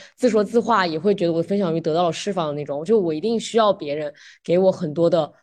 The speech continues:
回馈，或者是我想要的那种反应。所以我有时候想，就是，那我为什么不能够一直自己跟自己说话呢？<laughs> 那我给我自己的回应，当然就是我自己最想要的那种回应，但是我又会想要从别人那里得到我最想要的回应，所以我觉得有时候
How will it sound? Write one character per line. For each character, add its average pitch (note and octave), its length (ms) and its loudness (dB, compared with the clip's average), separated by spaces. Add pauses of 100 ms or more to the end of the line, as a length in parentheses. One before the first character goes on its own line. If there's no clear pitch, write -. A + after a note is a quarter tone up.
(140)
回 D3+ 260 -4
馈， F#3+ 260 2
或 F#3 140 4
者 F3 80 4
是 F3 220 0 (220)
我 A3 120 6
想 F3+ 240 -2
要 A3+ 180 2
的 F3 100 0
那 E3+ 120 -2
种 D#3 180 -4
反 D3 280 -8
应。 D3 200 -8 (260)
所 A#3+ 140 2
以 - 40 6
我 C4 100 8
有 G#3 80 6
时 G3 60 2
候 A3+ 80 4
想， F3+ 280 -4
就 F#3+ 120 -4
是， F#3 280 0 (1040)
那 E4 140 4
我 B3+ 80 6
为 D4 100 4
什 A#3+ 140 -2
么 D#3+ 380 -4 (840)
不 B3+ 80 2
能 A3 160 6
够 G#3+ 140 6
一 A#3+ 160 2
直 F3+ 120 -2
自 B3+ 220 -4
己 G#3 80 -2
跟 E3+ 160 -2
自 F#3 100 -6
己 F3 120 0
说 D#3 160 -10
话 F#3 240 0
呢？ E3+ 140 -6
<laughs> - 40 -20
那 D#4 140 4
我 A3+ 180 6
给 G3 140 2
我 G#3 120 6
自 G3 100 0
己 C4+ 80 2
的 F#3+ 100 4
回 E3+ 180 2
应， F3+ 100 4
当 G3+ 140 2
然 G3 80 4
就 G3 80 0
是 F#3 80 -4
我 E3+ 140 0
自 - 80 -12
己 G3+ 100 -2
最 G#3+ 160 2
想 F3+ 140 -2
要 D3+ 100 -4
的 D#3 60 -4
那 E3 100 -4
种 D3+ 100 -8
回 D#3 120 -12
应， F#3 60 -4
但 D4 100 2
是 - 20 2
我 A#3+ 160 2
又 A3 100 6
会 C#4 80 0
想 A3 160 0
要 F#3+ 120 2
从 G3 280 -6
别 D#3+ 200 -4
人 F3+ 80 0
那 A#3+ 80 0
里 G3+ 100 0
得 D#3+ 140 -6
到 E3+ 120 -2
我 D3+ 140 -2
最 D3+ 100 0
想 D#3+ 160 -2
要 C3+ 80 -10
的 C3+ 60 -8
回 C3+ 180 -16
应， C3 140 -20
所 A#3 140 -2
以 - 20 4
我 G#3+ 80 4
觉 G3+ 80 4
得 A3+ 60 6
有 F#3 100 2
时 - 100 -4
候 F3+ 160 2